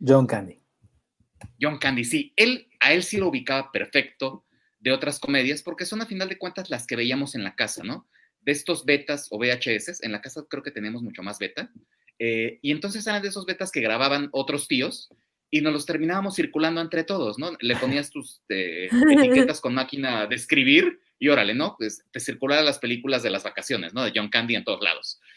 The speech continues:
Speaker 2: Entonces, por él me atrajo la película, la renté Y ay, otra vez, es de esas películas que, de, es de las películas que recuerdo que terminé llorando la primera vez que la vi.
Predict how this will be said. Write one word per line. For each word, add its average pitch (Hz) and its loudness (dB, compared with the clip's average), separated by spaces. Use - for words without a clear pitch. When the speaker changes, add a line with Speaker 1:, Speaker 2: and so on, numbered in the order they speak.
Speaker 2:
Entonces, 226 -2
por 196 2
él 247 2
me 165 0
atrajo 185 -2
la 185 0
película, 196 0
la 180 -2
renté 226 -2
Y 160 0
ay, 156 4
otra 151 0
vez, 135 0
es 180 -4
de 202 -2
esas 202 -6
películas 170 -4
que, 175 -2
de, 156 -4
es 165 2
de 208 -2
las 196 -4
películas 151 -4
que 143 -4
recuerdo 127 -4
que 135 -10
terminé 120 -2
llorando 113 -2
la 104 -4
primera 117 -2
vez 113 -2
que - -4
la 92 0
vi. 82 -6